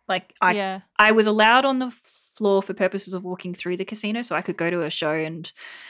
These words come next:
Speaker 1: walk all the way through instead of having to go all
Speaker 2: Could
Speaker 1: the way
Speaker 2: you
Speaker 1: around
Speaker 2: use
Speaker 1: the
Speaker 2: the
Speaker 1: complex.
Speaker 2: pokies?
Speaker 1: No.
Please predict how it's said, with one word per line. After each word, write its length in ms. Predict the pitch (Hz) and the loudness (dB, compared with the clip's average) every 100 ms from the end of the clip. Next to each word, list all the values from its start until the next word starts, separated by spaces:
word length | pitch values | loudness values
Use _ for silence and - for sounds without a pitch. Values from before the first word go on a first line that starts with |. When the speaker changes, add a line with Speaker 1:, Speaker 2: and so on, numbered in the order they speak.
| - _ | -20 _
Speaker 1:
walk 240 | 175 170 - | 2 2 2
all 160 | 175 165 | -2 0
the 60 | 160 | 0
way 100 | 147 | -2
through 160 | 165 | -4
instead 200 | 160 156 | -4 -4
of 60 | - | -6
having 200 | 156 160 | -8 -8
to 60 | 160 | -2
go 80 | - | 0
all 80 | |
Speaker 2:
Could 120 | - - | 0 0
Speaker 1:
the 20 | |
way 60 | 254 | 0
Speaker 2:
you 40 | |
Speaker 1:
around 60 | 302 | -2
Speaker 2:
use 100 | 349 | -2
Speaker 1:
the 80 | 277 | 0
Speaker 2:
the 40 | |
Speaker 1:
complex. 260 | 226 254 381 | 2 0 -2
Speaker 2:
pokies? 340 | - - - _ _ _ _ _ - | -4 -6 -10 _ _ _ _ _ -6
Speaker 1:
No. 160 | 277 | -4